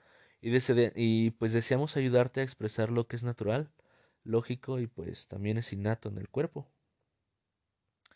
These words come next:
Y, pues, como lo dijimos, ¿no? A la vértebra que ha perdido su posición y función original se le domina-, denomina subluxación vertebral. Estas son consecuencias de la incapacidad que nuestro sistema nervioso puede tener,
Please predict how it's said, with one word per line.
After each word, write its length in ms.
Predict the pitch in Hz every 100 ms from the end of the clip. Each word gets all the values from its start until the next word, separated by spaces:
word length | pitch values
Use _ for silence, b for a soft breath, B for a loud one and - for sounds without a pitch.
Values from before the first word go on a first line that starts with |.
| b b b b b b b b -
Y, 40 |
pues, 160 | 214 -
como 160 | 233
lo 60 | 233
dijimos, 400 | 247 311 262 180
¿no? 180 | 190 226
A 40 |
la 120 | 202
vértebra 400 | 202 233 302 220
que 100 | -
ha 60 | 131
perdido 360 | 147 147 156
su 200 | 156 107
posición 540 | 98 101 101 - 101 117
y 80 | 123
función 500 | 95 98 98 101 104
original 540 | 104 - 92 98 123
se 120 | -
le 120 | 92
domina-, 460 | 92 92 87 90 95
denomina 600 | - 101 101 98 98 101 107
subluxación 520 | 104 95 98 - 87
vertebral. 520 | 87 110 120 139 143 b b b b b b b b b b b
Estas 320 | - 156 202 208
son 200 | 208 196
consecuencias 720 | 202 202 - 185 180 185 175
de 80 |
la 80 | 147
incapacidad 640 | 135 123 123 - 117 120 120
que 260 | _ 139
nuestro 280 | 127 123 110
sistema 440 | 110 107 113 113
nervioso 460 | 113 113 107 110 110
puede 260 | - 107 113
tener, 600 | 107 101 98 104 117